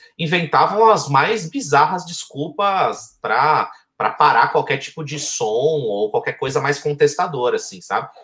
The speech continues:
Então, acho que isso é um aparato, né, por meio da polícia que era feita aqui no Brasil, lá os caras têm, quer, quer lei, o cara não quer, não quer saber, saca?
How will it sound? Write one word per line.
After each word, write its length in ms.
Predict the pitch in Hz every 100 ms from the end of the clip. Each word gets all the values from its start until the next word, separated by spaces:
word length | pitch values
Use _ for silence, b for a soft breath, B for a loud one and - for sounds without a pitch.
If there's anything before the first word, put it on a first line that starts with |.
| B
Então, 200 | - 208
acho 140 | 208 -
que 60 |
isso 120 | 160 185
é 20 |
um 40 |
aparato, 840 | 190 202 175 135 156 - 214 95
né, 300 | 98 139 131 B B _ -
por 160 | 139
meio 160 | 131 139
da 80 | 139
polícia 520 | 165 143 120 - 139
que 80 | 120
era 100 | 107
feita 240 | - 113
aqui 100 | -
no 80 | 117
Brasil, 440 | 110 95 - 135 180
lá 280 | 110 110
os 120 | 156 -
caras 280 | 202 440
têm, 460 | 440 277 240 147 143 _ -
quer, 160 | 127
quer 180 | 120 151
lei, 420 | 143 123 147 135
o 60 | -
cara 220 | 120 -
não 100 | 220
quer, 320 | - 208 233
não 80 | 147
quer 120 | 143
saber, 360 | 151 254 151 120
saca? 320 | - 110 -